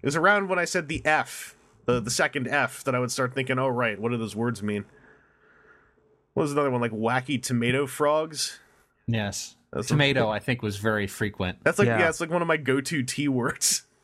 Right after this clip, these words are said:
Speaker 1: <laughs> 'Cause it's got lots of syllables, so it gives me more time to think.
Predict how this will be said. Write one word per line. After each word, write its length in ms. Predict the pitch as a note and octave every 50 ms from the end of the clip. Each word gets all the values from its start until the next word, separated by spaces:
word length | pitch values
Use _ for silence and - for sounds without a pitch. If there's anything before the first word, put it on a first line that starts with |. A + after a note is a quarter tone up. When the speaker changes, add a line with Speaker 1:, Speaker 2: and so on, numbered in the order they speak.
| _ _ _ _
Speaker 1:
<laughs> 420 | _ _ _ _ _ - - - -
'Cause 120 | - E3
it's 100 | F#3 C#3+
got 240 | - G3 F#3 E3+ -
lots 260 | E3 D3 D#3 F3 -
of 60 | D#3
syllables, 540 | - - F3 D#3+ D#3 C#3 B2 A#2+ G#2+ G#2+ -
so 60 | -
it 80 | B2 A2+
gives 160 | C#3 C#3 C3+
me 100 | C3 C3
more 160 | C3 B2+ B2
time 240 | A#2+ - C3+ C3 B2+
to 80 | A2+ A2
think. 400 | - - B2 A#2 G2 - -